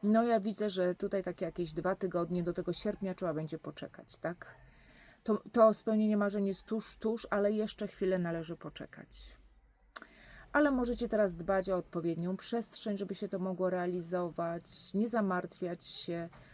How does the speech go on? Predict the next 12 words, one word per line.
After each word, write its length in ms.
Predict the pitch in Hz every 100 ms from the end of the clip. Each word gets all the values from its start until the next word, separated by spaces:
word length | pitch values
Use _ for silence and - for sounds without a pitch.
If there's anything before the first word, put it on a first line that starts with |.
| -
właśnie 340 | 208 220 214
spacerować, 1040 | - - 226 - 208 196 190 185 - - -
wychodzić 320 | 180 208 214 208
na 120 | 214
świeże 340 | - 202 202
powietrze, 720 | 202 202 175 165 - - 170
korzystać 480 | 165 196 202 - 220
z 60 | 208
łono 260 | 208 208
natury, 680 | 208 208 - 170 165 165 165 - - -
relaksować 880 | 214 226 226 226 - 262 254 190 -
się. 440 | - - 170 165